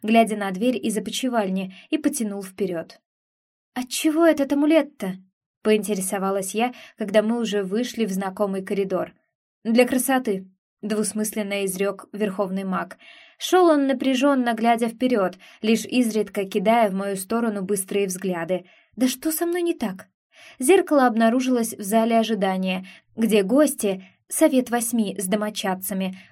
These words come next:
кучковались в ожидании ужина. При виде меня с верховным магом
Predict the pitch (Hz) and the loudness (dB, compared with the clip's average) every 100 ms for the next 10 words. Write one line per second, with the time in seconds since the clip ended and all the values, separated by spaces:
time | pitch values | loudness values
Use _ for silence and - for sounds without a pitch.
0 | - 311 - 269 226 247 262 240 233 214 | -2 -2 0 2 4 2 0 -4 -2 0
1 | 196 196 196 202 - 185 180 170 165 _ | 0 -2 -4 -8 -6 -6 -6 -10 -14 _
2 | _ _ _ 269 226 196 202 190 214 240 | _ _ _ 2 4 2 -2 -4 -2 -2
3 | - 196 220 214 208 196 196 254 233 202 | -2 -4 -2 -4 -4 -4 -2 -2 -2 -4